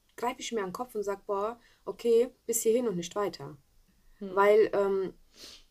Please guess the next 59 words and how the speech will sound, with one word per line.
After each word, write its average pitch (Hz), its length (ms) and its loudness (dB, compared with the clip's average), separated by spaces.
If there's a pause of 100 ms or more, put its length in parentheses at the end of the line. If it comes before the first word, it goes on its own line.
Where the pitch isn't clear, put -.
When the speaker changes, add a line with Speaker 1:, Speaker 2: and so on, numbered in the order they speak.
Speaker 1:
wenn 233 180 4
du 240 80 0
da 240 120 4
nicht 240 320 -2 (180)
hin 240 140 0
und 240 80 0
wieder 226 140 2
die 208 120 -4
Handbremse 196 500 -4
ziehst, 247 320 -8
dann 208 100 0
machen 254 200 -4
die 202 80 -2
das 180 200 -6
weiter. 233 300 -4
Die 190 120 -4
merken 254 300 -4
das 202 120 -8
aber 175 180 -8
gar 185 140 -6
nicht, 220 140 -8
weil 220 100 -8
das 220 140 -12
ist - 140 -10
denen 247 160 -8
ihre 220 260 -14
Art. 226 420 -12 (520)
Und 202 120 -4
was 214 140 -4
mir 320 300 2
geholfen 294 460 -6
hat, 208 100 -8
das 208 280 -14
ist - 200 -12
einzusehen, 233 680 0 (420)
„Oh 233 60 -6
ne, 214 280 -4 (280)
das 190 180 -10
ist - 200 -8
denen 214 180 -2
ihre 196 340 -8
Art. 180 320 -10
Die 202 100 -8
sind 262 340 -8
nun 202 200 -2
mal 180 220 -6
einfach 170 420 -10
so, 277 440 -8
wie 240 100 -14
sie 240 160 -14
sind. 190 420 -2
Und 180 220 -14
du, 311 400 -2
du 269 120 -14
bist - 240 -6
so, 208 120 -2
wie 233 100 -8
du 247 140 -14
bist. - 420 -4